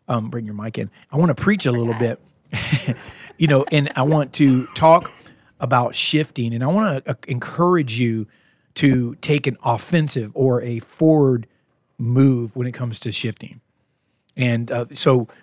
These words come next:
uh, you know, can I just say this? Transformation is a word, when I think of shifting, it comes to mind, and it's, the definition is a thorough or dramatic change in form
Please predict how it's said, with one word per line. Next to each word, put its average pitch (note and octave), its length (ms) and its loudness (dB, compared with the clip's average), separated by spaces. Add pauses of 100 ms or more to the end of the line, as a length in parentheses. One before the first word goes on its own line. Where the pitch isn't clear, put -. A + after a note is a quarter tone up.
(360)
uh, C3+ 120 -2
you D3+ 120 -4
know, - 40 -12 (160)
can D3+ 120 2
I D#3 40 4
just D#3+ 120 0
say E3+ 60 0
this? D3 160 0
Transformation C3+ 840 -2
is A2 140 -12
a B2 60 -4
word, A#2 440 -4 (100)
when B2 180 -4
I A#2+ 60 -2
think B2 220 -6
of A#2 100 -10
shifting, A#2+ 520 -4 (100)
it A#2 120 -8
comes B2 260 -2
to C3+ 60 -2
mind, A#2+ 260 0
and A#2 120 -4
it's, A2+ 220 -12 (500)
the C3+ 80 -4
definition C#3 640 2
is A#2 120 -2
a A#2+ 60 -4
thorough D#3 540 2 (220)
or C3+ 120 0
dramatic B2 720 0
change C3 380 -2
in A#2 120 -6
form B2+ 500 -2